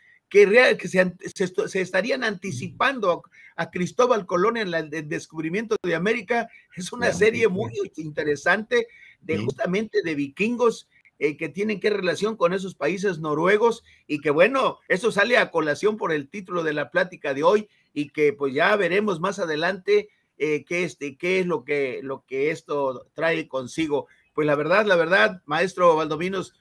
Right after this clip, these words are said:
Speaker 1: eh, muy interesante la charla que nos ha dado hoy. Yo desde, desde tiempo atrás he venido, eh, siguiendo muy de cerca, muy de cerca el plazo de Fray Jacobo Daciano. Hay, hay un investiga-, hay un escritor noruego que vino a,
Speaker 2: Sí.
Speaker 1: a, a,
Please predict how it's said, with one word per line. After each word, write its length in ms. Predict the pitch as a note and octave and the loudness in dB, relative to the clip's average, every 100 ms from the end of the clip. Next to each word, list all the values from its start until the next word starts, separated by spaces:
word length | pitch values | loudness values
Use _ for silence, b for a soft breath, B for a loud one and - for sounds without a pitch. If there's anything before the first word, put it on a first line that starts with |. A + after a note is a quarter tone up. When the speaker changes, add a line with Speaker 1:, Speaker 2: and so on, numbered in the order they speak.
| _ _ | _ _
Speaker 1:
eh, 400 | C3+ C#3+ C#3 C3+ | 0 4 4 2
muy 300 | C3 G#3 C#4+ | -2 -2 -2
interesante 640 | C4 F3+ D3 C3 F3 G#3 E3 | -4 -4 -6 -2 -2 -2 -4
la 200 | D3 B2+ | -4 -2
charla 320 | E3+ F3+ E3+ | -4 -2 -4
que 140 | D3 | -6
nos 160 | D3 C#3 | -8 -4
ha 80 | E3+ | 0
dado 300 | F3 E3+ D3+ | 2 2 4
hoy. 320 | E3+ G#3 F#3 b b b C#3 D#3 | 4 2 -2 b b b -2 2
Yo 280 | G3 G#3+ G3 | 4 4 2
desde, 440 | D#3+ C#3 D3+ D3 | 0 0 0 0
desde 340 | C#3 C3 C#3+ | -2 -2 -2
tiempo 400 | C#3 G3+ A#3+ F3 | 0 0 2 0
atrás 320 | D#3+ F#3+ G#3+ G#3+ | 0 0 0 0
he 40 | |
venido, 460 | G#3 G#3+ A3 E3+ - _ _ _ | -2 -2 -2 -2 -6 _ _ _
eh, 180 | D#3+ E3 | -4 -2
siguiendo 360 | E3 G3 G#3+ | 0 2 2
muy 160 | A3 C#4 | -2 -2
de 140 | B3 | -2
cerca, 420 | - B3+ - G3+ | 2 0 0 -6
muy 160 | F3+ A#3 | -6 -4
de 100 | G3+ | -4
cerca 280 | G#3 G#3+ F#3 | -4 -2 -2
el 100 | D3+ | -2
plazo 340 | G3 G#3 F#3 | -6 -6 -4
de 120 | E3 | -6
Fray 240 | D3+ G3+ F#3+ | -2 -2 -2
Jacobo 360 | F3+ G#3 G3+ | -4 0 2
Daciano. 480 | E3 D3 G3 G#3+ A3+ b b b - | 0 0 0 -2 -4 b b b -4
Hay, 260 | F3 G#3 - | -2 -2 0
hay 180 | E3+ G#3 | 0 0
un 100 | G#3+ | -2
investiga-, 480 | F#3 D3 D#3+ D#3 D3 | -2 -2 -2 -4 0
hay 160 | F3+ A3 | 0 0
un 100 | G3+ | -4
escritor 640 | - D3+ C#3 F3+ G3+ F3+ | -4 -6 0 4 4 4
noruego 680 | D#3 D3 E3 G3+ A3 A#3+ A#3+ _ _ _ | 0 2 4 4 4 -4 -8 _ _ _
que 140 | C#3 C3+ | -6 -2
vino 360 | E3 G#3+ G#3 | -2 0 2
a, 40 | D3 | 6
Speaker 2:
Sí. 260 | D#3 D#3+ | 8 6
Speaker 1:
a, 200 | D#3+ B2+ | 2 -6
a, 160 | A#2 | -6